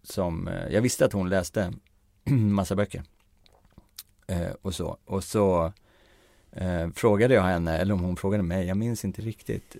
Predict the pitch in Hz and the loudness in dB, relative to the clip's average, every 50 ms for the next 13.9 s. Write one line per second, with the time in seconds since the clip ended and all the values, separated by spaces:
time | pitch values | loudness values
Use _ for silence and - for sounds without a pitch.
0 | - - 104 98 98 95 90 90 95 92 90 90 - 95 87 104 104 95 90 - | -10 -6 -2 -2 0 0 0 -2 -2 -2 -2 -2 -2 -2 0 2 2 2 0 0
1 | - 98 92 101 110 - 143 - - 110 107 107 - - - - 120 117 127 135 | -2 -2 -2 -2 -2 -2 -4 -4 -4 -8 -8 -8 -12 -12 -6 -2 0 2 4 4
2 | 139 123 107 - - 180 139 95 - 95 - - 92 87 90 87 82 80 85 - | 4 4 2 2 0 0 0 0 -2 -4 -6 -4 -2 -2 0 0 0 -2 -2 -2
3 | - 104 107 131 - - - _ _ _ _ _ - - - _ - _ _ - | -2 -2 -2 -2 -6 -10 -16 _ _ _ _ _ -20 -20 -20 _ -20 _ _ -10
4 | - - 101 120 165 170 - 131 107 - - 110 107 101 101 - - - 120 104 | -2 2 8 10 10 10 10 8 4 4 2 2 4 4 2 2 2 0 0 2
5 | - 95 82 82 78 76 - _ _ _ _ _ _ _ _ _ _ _ _ _ | 4 4 4 4 4 2 -2 _ _ _ _ _ _ _ _ _ _ _ _ _
6 | _ _ _ _ _ _ _ _ _ _ _ _ _ _ _ _ - 107 92 90 | _ _ _ _ _ _ _ _ _ _ _ _ _ _ _ _ -6 -6 -4 -2
7 | 98 117 151 147 123 117 113 104 101 98 95 98 - _ _ _ _ _ _ _ | -2 0 0 0 0 0 -2 -2 -4 -6 -8 -10 -14 _ _ _ _ _ _ _
8 | _ _ _ _ _ _ _ _ _ _ _ _ _ _ _ _ 233 247 247 120 | _ _ _ _ _ _ _ _ _ _ _ _ _ _ _ _ -18 -8 -2 -2
9 | 117 - - - 139 - 92 80 95 107 101 95 - - - - - - 101 92 | -2 -2 -2 -6 -6 -4 -2 0 0 0 0 -2 -2 -4 -4 -4 -2 -4 -4 -4
10 | - - 113 98 87 - 98 104 101 95 113 147 143 135 110 - - 98 98 90 | -2 -2 -4 -2 -2 -4 -4 -4 -2 -2 -2 0 0 -2 -2 -2 -4 -4 -4 -4
11 | 90 113 160 - - - - - - - - - _ _ _ _ _ _ _ _ | -4 -4 -6 -6 -8 -10 -16 -18 -18 -20 -20 -20 _ _ _ _ _ _ _ _
12 | _ _ _ - _ _ - - - _ - - 92 87 92 156 165 160 127 131 | _ _ _ -20 _ _ -20 -20 -20 _ -14 -10 -4 2 6 8 8 8 8 6
13 | - - - 92 82 95 92 90 98 - - 170 117 78 58 52 - - | 4 4 -2 -2 0 0 -2 -2 -2 0 0 2 2 2 0 -4 -8 -10